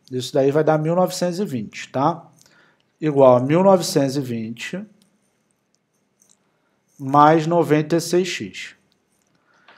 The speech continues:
Aí o que tem x de um lado e o que não tem do outro. Aí vai ficar cem x menos noventa e seis x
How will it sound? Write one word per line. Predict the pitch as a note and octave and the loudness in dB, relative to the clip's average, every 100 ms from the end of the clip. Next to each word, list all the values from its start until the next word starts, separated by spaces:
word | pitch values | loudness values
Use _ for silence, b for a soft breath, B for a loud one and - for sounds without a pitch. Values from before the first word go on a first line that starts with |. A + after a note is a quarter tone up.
| b b | b b
Aí | G#3+ C#4 | 2 4
o | D4+ | 2
que | D4 | 0
tem | D4 C#4 | 2 0
x | - - D#3 D3 | 0 0 0 0
de | |
um | G3 | 0
lado | F#3 F3 G3 | 4 4 2
e | A3+ | -2
o | |
que | A3+ | -2
não | A3+ | -2
tem | G#3+ G3+ | 0 -2
do | G3+ | 0
outro. | B3 D3 A#2+ | 2 2 2
Aí | C3 | 0
vai | C3+ | 0
ficar | C3+ - A#2+ | 0 -4 -4
cem | - D3 C#3+ | -4 -4 -4
x | C#3+ - A#2+ D3 G3+ - - _ _ _ _ _ _ _ _ _ _ _ _ _ _ _ _ _ _ | -6 -8 -8 -8 -12 -16 -16 _ _ _ _ _ _ _ _ _ _ _ _ _ _ _ _ _ _
menos | C3 C#3 D3 D#3 D3+ C#3 B2+ A2 | -12 -2 2 4 4 4 0 -2
noventa | B2+ B2+ A#2+ A#2 B2 | -2 -2 -4 -4 -4
e | |
seis | A#2 A#2 A2 | -4 -6 -8
x | - A2 G2+ A2 C3+ - | -8 -10 -12 -14 -16 -20